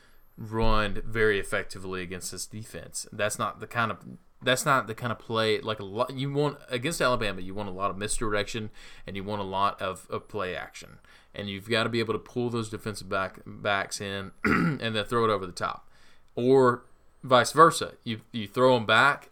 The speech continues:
and then you throw it over the middle. You short, you know, so behind the linebackers. So <clears throat> I think we're gonna see, man, I just, like, I, I, I keep wanting to put a lot of faith in old Stet.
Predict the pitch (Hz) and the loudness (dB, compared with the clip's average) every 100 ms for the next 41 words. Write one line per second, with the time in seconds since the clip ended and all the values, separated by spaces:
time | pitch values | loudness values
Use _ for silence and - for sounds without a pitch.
0 | - 110 107 104 104 107 104 101 98 104 | -8 -4 -2 -4 -2 2 2 0 -4 -4
1 | 80 - - 98 - 117 101 - - 107 | -4 -10 -14 -14 -6 -2 -4 -6 -12 -4
2 | 101 95 113 104 92 101 113 92 95 101 | -4 0 0 0 0 2 2 2 0 -2
3 | 90 92 85 - 117 104 - - - - | -2 -10 -10 -6 -2 -2 -4 -18 -20 -20
4 | _ - - 156 - - - - - - | _ -2 -2 -2 -8 -20 -20 -20 -20 -20
5 | - _ - 117 135 131 127 - 131 120 | -20 _ -6 -2 0 2 0 0 2 2
6 | 113 - _ - - - _ - - - | 0 -4 _ -20 -20 -20 _ -20 -16 -12
7 | 110 107 104 110 160 156 - 117 107 - | -6 -4 -4 -4 -4 -2 2 2 0 -6
8 | - - 104 107 - 120 - 113 - 151 | -20 -4 0 0 -2 -8 -4 -6 -2 -4
9 | 156 123 123 131 123 110 131 123 120 123 | -4 -2 0 0 -2 -4 -2 -2 0 -2
10 | 113 123 123 123 117 113 - - 123 131 | -2 -2 -2 -2 -2 -2 -2 2 4 4